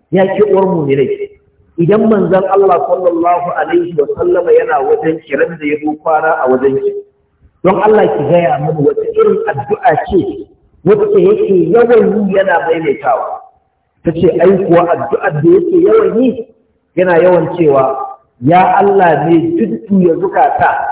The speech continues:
Allah ka tabbatar da zuciyata akan addininka."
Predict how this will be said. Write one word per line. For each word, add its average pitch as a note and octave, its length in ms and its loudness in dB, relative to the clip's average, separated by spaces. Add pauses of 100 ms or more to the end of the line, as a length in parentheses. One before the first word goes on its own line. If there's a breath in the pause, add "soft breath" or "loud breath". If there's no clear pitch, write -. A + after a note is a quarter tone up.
(480)
Allah F#3 440 0
ka D3+ 160 -4
tabbatar F#3 640 -2
da F3 100 0
zuciyata E3 760 -2 (160)
akan D3+ 160 -4 (160)
addininka." C3 480 -4